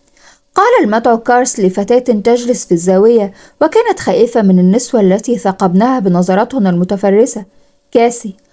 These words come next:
قومي يا صغيرة، محاكمتك على وشك البدء." في ذلك الحين على الأطراف الغربية لتلك المدينة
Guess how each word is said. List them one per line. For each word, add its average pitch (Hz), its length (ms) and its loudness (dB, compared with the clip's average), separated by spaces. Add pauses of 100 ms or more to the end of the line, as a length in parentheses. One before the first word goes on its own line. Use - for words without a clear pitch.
(360)
قومي 381 320 2
يا 185 100 4
صغيرة، 202 500 0 (180)
محاكمتك 208 720 -2
على 175 240 2
وشك 233 260 -4
البدء." 208 320 0 (640)
في 233 200 0
ذلك 240 380 2
الحين 233 360 -2
على 180 240 0
الأطراف 220 460 -2
الغربية 202 540 0
لتلك 185 380 -2
المدينة 202 560 0